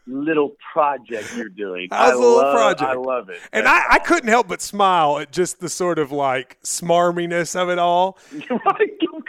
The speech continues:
Speaker 1: course.
Speaker 2: So
Speaker 1: Yes,
Speaker 2: what I
Speaker 1: of
Speaker 2: said was,
Speaker 1: course.
Speaker 2: though, I go,
Speaker 1: Yeah.
Speaker 2: "Actually, Governor, it's going great. Thank you very much for asking."
Speaker 1: <laughs> Right.
Speaker 2: And now I have to tell you, I could have guessed for a month,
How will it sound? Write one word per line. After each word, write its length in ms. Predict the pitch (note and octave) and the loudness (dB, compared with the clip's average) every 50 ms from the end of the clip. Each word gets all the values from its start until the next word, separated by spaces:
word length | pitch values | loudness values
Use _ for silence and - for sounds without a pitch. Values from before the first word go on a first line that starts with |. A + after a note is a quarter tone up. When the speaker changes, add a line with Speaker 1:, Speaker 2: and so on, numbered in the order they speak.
| - | -6
Speaker 1:
course. 400 | - A4 A#4 - - D#3 C3+ - - | -2 -2 -2 0 -2 -4 -6 -8 -10
Speaker 2:
So 180 | - B3 B3+ A3+ | -2 2 4 6
Speaker 1:
Yes, 80 | G#3 | 6
Speaker 2:
what 120 | A#3+ - A#3+ | 6 6 6
I 80 | A#3 | 4
Speaker 1:
of 60 | A3 - | 2 2
Speaker 2:
said 220 | - E4 F4 D4 | 2 2 2 4
was, 160 | A#3 G#3 - B4+ | 4 4 4 6
Speaker 1:
course. 120 | A#3+ G3 | 6 4
Speaker 2:
though, 140 | F3+ F3 F3 | 4 4 4
I 160 | - F#3+ G3 | 2 0 0
go, 400 | F#3 F#3+ F3+ F3 E3+ E3 D#3+ D3+ | 2 2 4 4 4 4 2 0
Speaker 1:
Yeah. 100 | - - - - _ _ _ _ | -6 -14 -20 -20 _ _ _ _
Speaker 2:
"Actually, 520 | - G#3 A#3 A#3+ - - - A3+ A3 G#3 G3 | 2 2 4 2 2 -2 -4 -2 -2 -2 0
Governor, 440 | F3 F#3+ F#3+ F#3 E3 F#3 F#3 F#3 - | 0 0 0 0 -2 -4 -6 -6 -6
it's 240 | - D3 - - - | -8 -12 -14 -14 -12
going 500 | C#3 C#3+ E3 E3 D#3+ D#3+ D3+ C#3+ C3+ B2+ | -2 0 0 2 2 0 -4 -6 -8 -16
great. 680 | G#2+ - A#2+ A#2+ A2+ G#2+ G2+ F2 E2+ F2+ _ _ - - - _ _ _ _ _ _ _ _ _ _ _ | -18 -16 -14 -12 -10 -10 -12 -12 -16 -20 _ _ -20 -20 -20 _ _ _ _ _ _ _ _ _ _ _
Thank 320 | - F#3 F3 D#3+ - D3+ | -4 -4 -4 -4 -6 -10
you 100 | D3+ C#3 A2+ | -12 -10 -8
very 280 | B2 B2 A#2 G#2 G2 | -8 -8 -8 -10 -12
much 340 | F2 - - - - - - | -14 -16 -20 -20 -18 -18 -12
for 140 | - D#3 B2+ | -10 -10 -10
asking." 460 | G#2+ G2 F2 E2 - - - - _ _ _ _ _ _ _ _ F#4 | -10 -12 -16 -18 -18 -20 -20 -20 _ _ _ _ _ _ _ _ -20
Speaker 1:
<laughs> 60 | - _ _ _ _ _ _ _ - - - - | -20 _ _ _ _ _ _ _ -20 -20 -14 -8
Right. 120 | F3 E3+ - - | -6 -6 0 0
Speaker 2:
And 160 | G#3 G#3 G#3+ | 2 2 4
now 260 | A#3 A#3+ A#3 A3+ G#3+ G#3+ | 6 6 6 6 6 6
I 180 | G#3+ A3 A#3 | 6 8 8
have 140 | A#3+ B3 B3 | 8 6 4
to 80 | C4 A3+ | 0 -8
tell 280 | - - A3 G3+ F3+ E3 | -6 -2 0 2 2 2
you, 340 | D3 C3+ B2+ B2 A#2+ A#2 - _ _ _ _ _ _ _ _ | -2 -4 -8 -10 -10 -12 -16 _ _ _ _ _ _ _ _
I 160 | - G#3+ B3 - | 0 0 0 0
could 220 | - - C4+ C4+ | -2 -2 0 0
have 280 | B3+ G#3 G3 F3 D3+ D3 | 0 -4 -4 -12 -6 0
guessed 540 | G3+ G#3+ A3 A#3 A#3 A#3 - - - - - _ | 0 2 2 2 2 0 -2 -6 -10 -14 -20 _
for 260 | - - G#3 G3 F#3 | -12 -6 -2 -2 -2
a 60 | F3 | -2
month, 600 | E3 E3 F3 F3 D#3+ D3 B2+ A2+ A#2 - - | -4 -4 -4 -4 -4 -6 -8 -12 -16 -20 -20